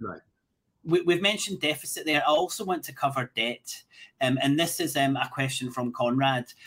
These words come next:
Speaker 2: and it's around this idea of sovereign debt and that Scotland has been, has received the benefits of the current Westminster borrowing, um, and therefore we should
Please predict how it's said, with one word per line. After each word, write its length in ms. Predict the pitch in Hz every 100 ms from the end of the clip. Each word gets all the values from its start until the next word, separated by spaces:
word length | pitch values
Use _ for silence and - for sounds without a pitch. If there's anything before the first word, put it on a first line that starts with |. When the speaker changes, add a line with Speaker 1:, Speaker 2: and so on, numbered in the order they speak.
| - -
Speaker 2:
and 240 | 127 131
it's 240 | 143 127 156
around 480 | 139 156 160 160 139
this 180 | 135
idea 340 | 139 127 127 123
of 100 | 123
sovereign 480 | - 117 113 113 110
debt 380 | 110 113 110 -
and 300 | 113 113 110
that 160 | 110 - -
Scotland 720 | - - 131 120 117 110 107
has 500 | - 110 110 104 -
been, 520 | 113 107 107 104 101 - -
has 160 | 120 -
received 340 | 123 139 131
the 80 | -
benefits 720 | - 113 123 127 131 98 - - - -
of 340 | 123 117 113 -
the 380 | 110 107 110 107 _ -
current 400 | - 123 117 117
Westminster 800 | 117 110 - 117 107 - 110 101 -
borrowing, 640 | 101 113 120 120 110 - _ - - -
um, 180 | 113 110
and 220 | 117 110
therefore 480 | 120 123 127 123 113
we 140 | 117
should 440 | 117 - 139 127